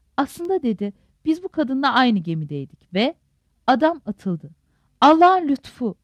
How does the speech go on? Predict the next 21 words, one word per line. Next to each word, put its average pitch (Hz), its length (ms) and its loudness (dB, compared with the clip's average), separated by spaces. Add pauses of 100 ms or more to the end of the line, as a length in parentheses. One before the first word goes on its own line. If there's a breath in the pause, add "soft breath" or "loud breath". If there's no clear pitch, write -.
(100)
ne 302 80 -8
güzel 403 360 4
bir 262 80 0
rastlantı." 202 640 -2 (500)
Hüseyin 294 380 -4
devam 202 360 0
etti. - 300 -16 (380)
"Ve 190 180 0
biz 349 360 0
bir 262 120 -2
başka 269 300 0
kadını 180 360 -4
arıyoruz. 147 580 -8 (180)
Daha 226 180 4
genç, 156 440 -8 (140)
sarı 277 280 0
saçlı 175 400 -4
olanını. 147 420 -8 (420)
Biz 427 240 4 (100)
onunla 277 320 2
ilgileniyoruz." 156 840 -4